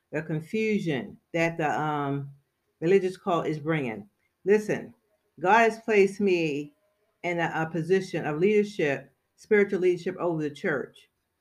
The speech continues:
as a whole, not just a local church, but his church as a whole, because he gave me the pattern and the standard. Therefore, what they are doing is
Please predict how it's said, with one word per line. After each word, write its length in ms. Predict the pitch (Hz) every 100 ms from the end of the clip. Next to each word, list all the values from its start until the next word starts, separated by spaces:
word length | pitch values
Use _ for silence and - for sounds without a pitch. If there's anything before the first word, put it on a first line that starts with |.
| _ _ -
as 180 | 160
a 80 | 156
whole, 480 | 151 214 180 127 120
not 280 | 143 175 180
just 180 | 185 170
a 60 |
local 420 | 160 180 170 135 139
church, 260 | 160 147 147
but 100 | 160
his 200 | 160 -
church 240 | 185 170
as 160 | 160 160
a 60 |
whole, 420 | 160 175 143 139 - _
because 260 | 147 190 170
he 120 | 175
gave 320 | 165 180 185 180
me 120 | 170
the 100 | 165
pattern 360 | 185 170 165
and 240 | 160 175 160
the 60 |
standard. 560 | 160 - 170 135 117 - _ _ _ _ _
Therefore, 840 | 147 202 196 196 233 214 160 113 - _ _ _ _ _ _
what 400 | 139 156 214 233
they 220 | 214 226 226
are 240 | 180 175
doing 720 | 160 202 208 170 143 139 139
is 500 | 165 156 147 143